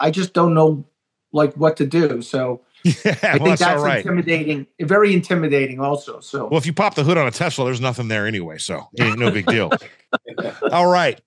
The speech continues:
Speaker 2: Peter, the most important question I like to think I ask on this show, I'm about to give to you. Um,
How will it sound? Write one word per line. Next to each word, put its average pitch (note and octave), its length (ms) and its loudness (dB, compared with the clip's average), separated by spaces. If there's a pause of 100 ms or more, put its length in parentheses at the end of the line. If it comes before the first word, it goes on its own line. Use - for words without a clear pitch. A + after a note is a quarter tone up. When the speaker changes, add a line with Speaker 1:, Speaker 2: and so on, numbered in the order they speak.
(180)
Speaker 2:
Peter, A#3 400 2
the C3+ 240 0
most G#3 380 2
important F#3+ 460 0
question E3+ 420 -2
I F3 220 -4
like D#3+ 320 -2
to D#3+ 140 -8
think D3+ 300 -4
I C#3+ 140 2
ask C3+ 340 2
on C3 420 -2
this C#3+ 160 -2
show, G2 580 -4
I'm G#2+ 180 -2
about A2+ 300 -2
to B2 80 -8
give A#2+ 240 -2
to C3 100 -4
you. C3 340 4 (320)
Um, G2+ 400 0